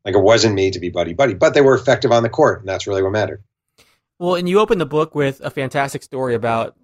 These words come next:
Speaker 2: Kobe punching Samaki Walker, and it says a lot about Kobe and how he was carrying himself at that time. You know, he was uncomfortable in his own skin. He was trying to seem tough, uh, which you kind of allude to. Do you think growing up in Italy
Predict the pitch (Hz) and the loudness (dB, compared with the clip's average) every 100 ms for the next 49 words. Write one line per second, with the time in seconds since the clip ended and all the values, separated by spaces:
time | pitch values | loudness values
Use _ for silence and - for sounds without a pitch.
0 | _ _ - 139 135 131 - 127 131 120 | _ _ -6 -4 -2 -4 -4 -6 -6 -8
1 | - 123 117 123 120 110 110 - 107 104 | -10 -4 -4 -4 -6 -4 -4 -4 -6 -6
2 | - _ _ 131 135 196 170 160 160 127 | -8 _ _ -8 0 0 2 2 4 2
3 | - 139 135 135 123 113 110 - 135 139 | 2 -2 0 0 0 -2 -8 -2 0 2
4 | 131 - 135 135 123 - 123 117 117 104 | -2 -2 0 0 -2 -4 -2 -2 -4 -6
5 | - 123 120 110 113 - - 123 135 127 | -2 0 0 -2 -8 -12 -6 0 0 0
6 | 123 156 160 147 147 135 139 135 - 131 | 0 0 0 0 0 2 -2 -2 -8 -6
7 | 120 120 123 - _ _ - - 127 131 | -4 -4 -8 -12 _ _ -14 -8 -4 -4
8 | 127 - 156 151 - 156 131 - 120 123 | -4 0 0 0 -4 -6 -6 0 2 2
9 | - - _ - 117 127 - 135 127 117 | -2 -16 _ 0 2 2 -2 -2 0 0
10 | 117 123 120 131 123 120 - _ _ _ | -2 -2 -4 -2 -2 -2 -6 _ _ _
11 | 139 196 247 226 160 170 165 156 131 143 | -6 -4 -4 0 2 4 2 -2 -2 0
12 | 135 123 120 | 0 -2 -4